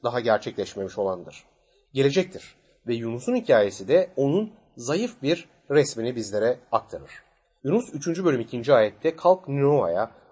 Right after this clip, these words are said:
o büyük kente git ve sana söyleyeceklerimi halka bildir." der. Daha önce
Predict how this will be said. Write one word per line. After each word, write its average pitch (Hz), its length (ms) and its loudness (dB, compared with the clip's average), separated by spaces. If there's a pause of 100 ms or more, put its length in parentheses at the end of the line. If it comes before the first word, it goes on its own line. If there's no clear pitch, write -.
o 170 180 2
büyük 175 260 -8
kente 110 280 -4
git 131 360 -8
ve 131 80 -2
sana 135 240 0
söyleyeceklerimi 104 880 -2 (180)
halka 107 420 0
bildir." 98 320 -8
der. - 200 -16 (220)
Daha 196 240 4
önce 127 400 0